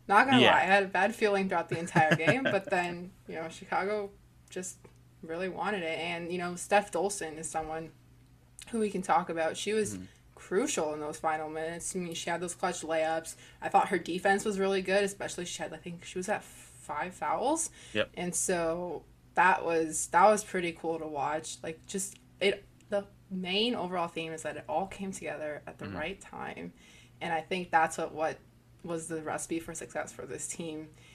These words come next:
Speaker 1: And, you know, let's talk about Candace Parker for a little bit,
Speaker 2: Mm-hmm.
Speaker 1: because her legacy at this point, she
Speaker 2: <laughs>
Speaker 1: is the goal. <laughs> Like, she is C P three. She's the only C P three <laughs> we should be talking about.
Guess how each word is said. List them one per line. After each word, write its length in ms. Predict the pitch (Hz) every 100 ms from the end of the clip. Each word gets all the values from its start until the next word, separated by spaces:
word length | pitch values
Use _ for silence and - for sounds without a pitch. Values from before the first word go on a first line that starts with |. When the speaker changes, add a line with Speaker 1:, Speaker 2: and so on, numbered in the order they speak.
| - -
Speaker 1:
And, 260 | 170 175 175
you 40 |
know, 360 | 180 175 175 - - -
let's 260 | 208 233 -
talk 180 | 311
about 220 | 294 226 202
Candace 300 | 208 170 -
Parker 340 | 175 185 -
for 100 | -
a 40 | 147
little 220 | - -
bit, 320 | 175 147 -
Speaker 2:
Mm-hmm. 140 | - 156
Speaker 1:
because 560 | 165 160 160 160 156 - - -
her 200 | 208 233
legacy 480 | 220 202 202 190
at 160 | 165 170
this 180 | 190 190
point, 640 | - 185 170 160 156 - - - - 151 - 139 190
she 120 | 196
Speaker 2:
<laughs> 0 |
Speaker 1:
is 960 | 202 226 - 220 240 226 202 180 185 -
the 180 | 190 185
goal. 500 | 170 175 180 175 175
<laughs> 0 |
Like, 320 | 180 214 - 220
she 140 | - 208 -
is 360 | - 233 -
C 220 | - - 226
P 240 | - 226 214
three. 420 | 226 220 202 196
She's 260 | 233 247 233
the 200 | 262 -
only 340 | 277 302 277
C 180 | 254 233
P 220 | 226 233
three 380 | 214 208 202 240 240
<laughs> 20 |
we 240 | 214 202
should 220 | 220 202
be 120 | - -
talking 500 | - - 208 214 202
about. 420 | 185 185 170 170